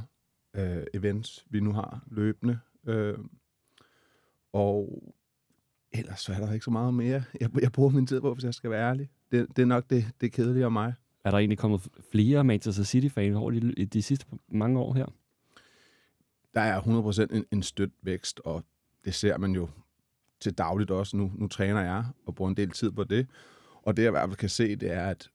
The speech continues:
Speaker 1: jeg ser lige så mange City-trøjer op i træningscenteret, som jeg ser United-trøjer og Liverpool-trøjer. Og det gjorde jeg ikke for ti år siden, hvor jeg også trænede. Så, så på den vis er der ikke nogen tvivl om, at succes avler fans, og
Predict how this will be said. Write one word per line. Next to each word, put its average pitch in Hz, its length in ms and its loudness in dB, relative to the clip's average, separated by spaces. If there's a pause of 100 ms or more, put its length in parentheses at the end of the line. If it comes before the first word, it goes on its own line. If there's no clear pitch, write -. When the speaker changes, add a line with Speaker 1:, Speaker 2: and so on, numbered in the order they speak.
(520)
Speaker 1:
jeg 110 160 2
ser 107 120 0
lige 117 120 4
så 147 80 -2
mange 110 220 0
City-trøjer 113 540 -2
op 92 280 -6
i 101 100 -2
træningscenteret, 95 560 -4
som 82 140 -4
jeg 90 100 -4
ser 95 180 -4
United-trøjer 90 640 -6
og - 80 -8
Liverpool-trøjer. - 720 -10 (420)
Og 76 240 -4 (180)
det 117 160 2
gjorde 101 220 2
jeg 76 80 -2
ikke 110 280 0
for - 280 -8 (220)
ti - 180 -2
år - 180 -6
siden, - 260 -10 (240)
hvor - 100 -20
jeg - 100 -8
også 82 200 -4
trænede. - 380 -8 (260)
Så, - 200 -6 (220)
så - 160 -4
på - 140 -16
den 120 200 6
vis 110 220 -2
er 101 60 0
der 101 80 2
ikke 104 120 0
nogen 107 120 0
tvivl 104 280 2
om, - 160 -6
at 95 120 -4 (560)
succes 135 500 2 (320)
avler 92 300 0 (180)
fans, 156 480 0 (140)
og 95 160 -2